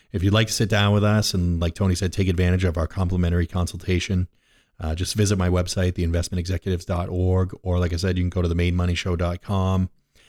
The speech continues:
and feel free to give us a buzz at eight five five, make sense, eight five five, six two five, three seven three six,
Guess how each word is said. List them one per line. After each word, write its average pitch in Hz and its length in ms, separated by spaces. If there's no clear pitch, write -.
and 82 180
feel 110 220
free 107 300
to 98 80
give 92 140
us 90 120
a 95 60
buzz 92 540
at 82 240
eight 92 160
five 90 240
five, 87 340
make 85 220
sense, 87 420
eight 90 140
five 87 220
five, 87 280
six - 240
two 95 140
five, 87 380
three 104 220
seven 92 340
three 104 180
six, - 500